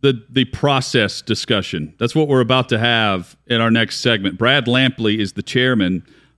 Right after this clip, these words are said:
uh, chairman of the board of the Music City Bowl. And he's about to hop in studio with us. We will go through the process of bowl selection, not just for the Music City Bowl, but period.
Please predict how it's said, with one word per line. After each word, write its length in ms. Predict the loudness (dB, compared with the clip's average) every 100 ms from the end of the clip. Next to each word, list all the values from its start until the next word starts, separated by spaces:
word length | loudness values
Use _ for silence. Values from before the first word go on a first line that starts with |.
| -4
uh, 340 | 0 0 -2
chairman 320 | 0 0 0
of 60 | 0
the 80 | 0
board 380 | 0 -2 -4 -10 _ _ _ _ -4
of 140 | 0
the 60 | 4
Music 360 | 4 4 0 -2
City 220 | 0 0
Bowl. 340 | -2 -6 -6 -14 -4
And 420 | 0 2 2 0
he's 160 | 0 0
about 260 | 0 0
to 80 | 0
hop 220 | 0 0
in 120 | 2 0
studio 380 | 0 2 4
with 200 | 2 2
us. 220 | 0 0 0
We 80 |
will 120 | 0 2
go 140 | 2
through 140 | 2
the 80 | 0
process 640 | 0 0 0 0 0 0 -2
of 140 | -2
bowl 200 | 0 0
selection, 640 | 0 0 0 0 -2 -4
not 180 | -2 -2
just 180 | -4 -4
for 80 | -2
the 80 | 0
Music 300 | 0 -2 -4
City 180 | -2 -2
Bowl, 120 | -4
but 160 | -10 -6
period. 500 | -2 -2 -2 -4